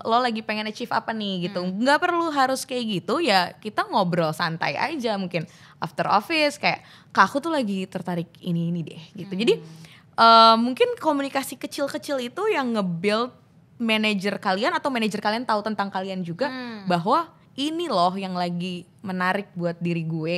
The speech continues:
Speaker 1: gitu.
Speaker 2: Hmm.
Speaker 1: D-, jadi, em, part of small communication itu yang mungkin bisa nge-build atau istilahnya meredakan gap antara,
Speaker 2: Hmm.
Speaker 1: em, ekspektasi the manager and the team member tadi gitu.
Speaker 2: Hmm.
Speaker 1: Jadi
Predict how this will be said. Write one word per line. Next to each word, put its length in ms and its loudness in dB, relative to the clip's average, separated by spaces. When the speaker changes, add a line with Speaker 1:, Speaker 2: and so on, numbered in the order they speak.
Speaker 1:
gitu. 280 -12
Speaker 2:
Hmm. 180 -8
Speaker 1:
D-, 100 -6
jadi, 200 -2
em, 560 4
part 240 2
of 160 2
small 440 2
communication 680 -2
itu 260 -6
yang 240 0
mungkin 640 -6
bisa 480 0
nge-build 560 -2
atau 400 0
istilahnya 580 -4
meredakan 840 0
gap 240 -2
antara, 560 -4
Speaker 2:
Hmm. 580 2
Speaker 1:
em, 80 -12
ekspektasi 800 -4
the 100 -2
manager 400 -2
and 380 -4
the 240 -4
team 160 -6
member 280 -6
tadi 420 -10
gitu. 160 -16
Speaker 2:
Hmm. 140 -10
Speaker 1:
Jadi 160 -8